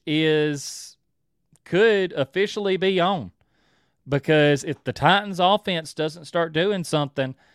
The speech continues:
and if the Titans don't start winning, we may see him get thrown out there and see if he can give us that spark that we need to turn things around. And we definitely need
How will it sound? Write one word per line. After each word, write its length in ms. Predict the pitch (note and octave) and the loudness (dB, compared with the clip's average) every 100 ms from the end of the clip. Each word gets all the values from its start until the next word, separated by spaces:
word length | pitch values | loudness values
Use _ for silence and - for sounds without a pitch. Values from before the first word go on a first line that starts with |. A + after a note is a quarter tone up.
| _ - | _ -6
and 140 | C#3 | -4
if 100 | B2 | -6
the 60 | - | -4
Titans 480 | D3+ F3+ F3+ D3 | 0 0 0 -6
don't 240 | E3 E3 E3 | -4 -4 -2
start 320 | E3 D#3+ D#3 | 0 0 0
winning, 420 | E3 G#3+ D#3+ C#3 - _ _ _ _ _ _ _ _ - | -2 0 -2 -4 -10 _ _ _ _ _ _ _ _ -2
we 140 | C#3+ | 0
may 180 | F#3 F3+ | 0 -2
see 280 | - F#3+ E3 | -2 -2 0
him 400 | F3 F#3+ F3+ E3 | -2 -2 -2 -4
get 280 | D3+ - | -8 -8
thrown 300 | - D#3+ E3+ | -2 0 0
out 240 | D#3+ E3 - | 0 -2 0
there 500 | D#3+ E3+ E3 D#3+ C3+ | 0 2 2 0 -2
and 380 | C#3 C3+ C#3 A#2+ | -4 -4 -4 -6
see 340 | - D3+ E3+ | -2 0 0
if 100 | D#3 | -2
he 100 | E3+ | -6
can 180 | D3 C#3 | -6 -4
give 220 | D#3 E3 | -4 -4
us 160 | C3+ - | -6 -6
that 180 | D#3+ | -6
spark 640 | - - D#3+ D#3+ A2+ _ _ _ _ _ _ - | -6 -2 2 2 -2 _ _ _ _ _ _ 0
that 140 | D3 | 0
we 140 | D#3+ C#3 | 0 -2
need 380 | C3 C3+ C#3 - | 0 -2 -2 -8
to 420 | C#3+ C3+ C3 B2 - | -6 -4 -4 -6 -6
turn 320 | D3+ D#3 D3+ | -4 -4 -4
things 300 | D#3 D#3 C#3+ | -4 -4 -4
around. 440 | C3+ D3+ F#3 F2 - _ _ _ _ _ _ _ _ _ _ | -4 -2 -4 -8 -14 _ _ _ _ _ _ _ _ _ _
And 480 | D3 C#3+ C#3+ C#3 C#3 - | 0 2 4 2 -2 -8
we 300 | D3+ C3+ C3+ | -4 -2 -2
definitely 800 | A#2 E3 E3+ F3 D#3+ D#3 C3+ C3 | 4 6 6 0 -8 -6 -6 -4
need 440 | C3+ C3+ B2+ | -2 -2 -2